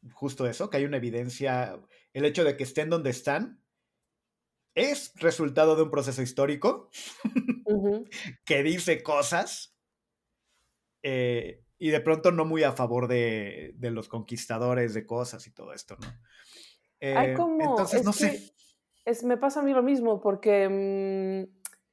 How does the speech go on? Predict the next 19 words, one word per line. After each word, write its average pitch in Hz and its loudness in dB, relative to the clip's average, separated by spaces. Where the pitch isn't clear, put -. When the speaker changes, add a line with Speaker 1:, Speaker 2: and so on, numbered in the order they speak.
Speaker 2:
siento 269 2
que 262 6
hay, 254 6
es 247 8
un 262 4
tema 285 6
muy 254 4
complejo, 214 4
o 208 2
sea, 214 8
tiene 240 4
muchas 233 2
aristas, 208 4
como 180 0
tiene 196 6
mucha 185 -2
historia, 170 4
¿no? 226 -6
Em, 165 2